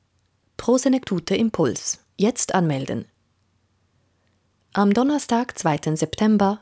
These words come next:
startet in Willisau die erste von sechs Prosenektute Impulsveranstaltungen zum Thema Altersschlau statt reingetappt. Finanzieller Missbrauch im Alter.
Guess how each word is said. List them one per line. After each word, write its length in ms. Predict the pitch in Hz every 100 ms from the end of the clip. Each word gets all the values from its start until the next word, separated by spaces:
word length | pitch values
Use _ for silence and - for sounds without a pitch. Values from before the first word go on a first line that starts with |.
| -
startet 520 | - 208 247 - -
in 180 | 156 151
Willisau 500 | 185 202 185 175 185
die 220 | 220 175
erste 320 | 151 - 196
von 160 | 185 175
sechs 320 | 160 - -
Prosenektute 840 | - 175 185 202 208 - 160 -
Impulsveranstaltungen 1300 | 196 226 - 180 - 151 139 - 165 156 196 208 214
zum 240 | - 208
Thema 420 | 208 202 202 202 - _ -
Altersschlau 760 | 214 233 208 - 143 131 170 -
statt 320 | - 208 208
reingetappt. 760 | 185 208 214 - - - - - _ _ _
Finanzieller 640 | - 226 220 208 233 240 233
Missbrauch 520 | 151 - 151 135 -
im 120 | 190
Alter. 460 | 175 165 147 135